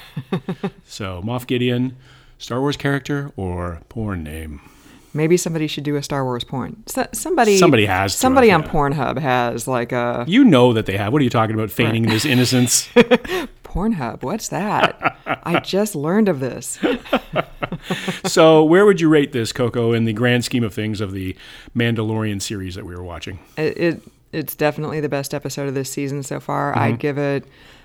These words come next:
Speaker 1: like, a B plus,
Speaker 2: Mm-hmm.
Speaker 1: maybe an A minus.
Speaker 2: Yeah, I'd give it probably one and a half lightsabers up. I thought it was pretty good.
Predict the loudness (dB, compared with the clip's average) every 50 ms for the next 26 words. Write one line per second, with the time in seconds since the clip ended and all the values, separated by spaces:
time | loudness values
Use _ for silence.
0 | _ _ -6 -6 -6 -4 -4 -4 -4 -6 -6 -10 _ _ _ _ -4 -2 -2 -2
1 | -4 -6 -6 -4 -4 -4 -6 -8 -8 -8 -6 -4 -2 0 0 2 2 2 0 0
2 | -2 -2 -2 -4 -4 -4 -4 -6 -6 -8 -12 -18 -20 _ _ -16 -16 -16 -16 -10
3 | 0 4 6 8 8 8 6 4 2 0 0 0 -2 -2 -2 0 0 0 0 0
4 | 0 0 2 2 0 0 0 -2 -2 -2 -4 -4 -4 -6 -6 -6 -8 -10 -12 -16
5 | _ _ _ _ _ _ -8 -8 -6 -4 -2 0 0 2 2 2 2 2 2 0
6 | 0 -2 -4 -2 0 0 2 2 2 0 0 -2 -4 -4 -4 -4 -6 -4 -4 -2
7 | -2 -2 -2 -2 -2 -4 -6 -8 -10 -10 -6 -6 -6 -6 -6 -8 -10 -10 -12 -12
8 | -12 -12 -12 -14 -14